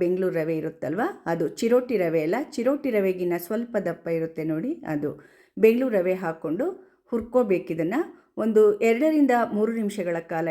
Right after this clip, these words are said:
ಇದನ್ನು ನಾವು ಫ್ರೈ ಮಾಡ್ಕೋಬೇಕಾಗತ್ತೆ. ತುಂಬ ಕೆಂಪಗಾಗೋವರೆಗೆ ಇದನ್ನು ಫ್ರೈ ಮಾಡ್ಕೋಬಾರ್ದು. ಯಾಕೆ ಅಂದರೆ ರವೆ ಇಡ್ಲಿ ಕಲರ್ ಏನೋ ಒಂಥರ ಚೇಂಜ್ ಆಗಿಬಿಡುತ್ತೆ, ಚೆನ್ನಾಗಿರೋದಿಲ್ಲ. ಆದ್ದರಿಂದ ಒಂದು ಎರಡರಿಂದ ಮೂರು ನಿಮಿಷಗಳ ಕಾಲ ಈ ರೀತಿ ಫ್ರೈ ಮಾಡಿಕೊಂಡ್ರೆ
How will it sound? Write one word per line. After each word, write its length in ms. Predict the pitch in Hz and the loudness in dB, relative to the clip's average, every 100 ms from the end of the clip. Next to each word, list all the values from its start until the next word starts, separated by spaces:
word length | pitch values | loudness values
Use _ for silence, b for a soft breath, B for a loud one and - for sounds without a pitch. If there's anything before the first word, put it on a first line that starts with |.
| 156 | -2
ಇದನ್ನು 280 | 160 254 403 - 175 | -2 -2 -4 -4 0
ನಾವು 160 | 170 | 0
ಫ್ರೈ 240 | 170 175 180 196 | 0 0 2 2
ಮಾಡ್ಕೋಬೇಕಾಗತ್ತೆ. 920 | 165 - 165 156 - 156 151 147 202 339 349 - _ _ _ _ _ _ _ _ _ _ _ | -2 -4 -6 -6 -6 -6 -6 -6 -2 0 -2 -14 _ _ _ _ _ _ _ _ _ _ _
ತುಂಬ 280 | 311 339 381 381 | 4 6 4 4
ಕೆಂಪಗಾಗೋವರೆಗೆ 800 | 254 226 240 254 233 196 185 175 180 | 2 2 2 2 2 2 0 0 -2
ಇದನ್ನು 240 | 175 247 330 - | -2 -2 -4 0
ಫ್ರೈ 160 | 190 190 | 2 2
ಮಾಡ್ಕೋಬಾರ್ದು. 680 | 185 170 170 170 160 185 330 B B B - | 2 -2 -4 -2 -2 0 -2 B B B 4
ಯಾಕೆ 360 | 208 240 - 254 | 4 4 0 -2
ಅಂದರೆ 240 | 202 185 185 | 0 2 2
ರವೆ 240 | 175 180 254 | 2 2 0
ಇಡ್ಲಿ 220 | 214 185 185 | 0 -4 -4
ಕಲರ್ 340 | 175 170 170 165 190 | -4 -2 -2 -4 -4
ಏನೋ 160 | 214 233 | -2 -2
ಒಂಥರ 240 | 190 180 170 170 | -4 -4 -6 -2
ಚೇಂಜ್ 260 | 180 190 208 | 0 2 2
ಆಗಿಬಿಡುತ್ತೆ, 460 | 185 165 151 - 214 359 - | 0 -2 -6 -4 -2 -2 -4
ಚೆನ್ನಾಗಿರೋದಿಲ್ಲ. 680 | 180 170 175 160 156 147 220 - B B B 214 | -2 0 0 -2 -2 -2 -2 -4 B B B 4
ಆದ್ದರಿಂದ 460 | 285 262 262 196 185 180 | 4 2 0 0 0 0
ಒಂದು 180 | 196 196 196 | -2 0 2
ಎರಡರಿಂದ 400 | 185 214 285 247 196 190 | 2 2 2 2 2 0
ಮೂರು 200 | 202 208 | -2 -2
ನಿಮಿಷಗಳ 420 | 226 196 190 170 160 170 | -2 -4 -2 -4 -4 -4
ಕಾಲ 160 | 160 160 | -2 0
ಈ 60 | 160 | -2
ರೀತಿ 260 | 160 233 339 349 | -4 -4 -4 -2
ಫ್ರೈ 140 | 185 170 170 | 0 2 2
ಮಾಡಿಕೊಂಡ್ರೆ 440 | 156 170 156 226 | -2 -4 -4 -4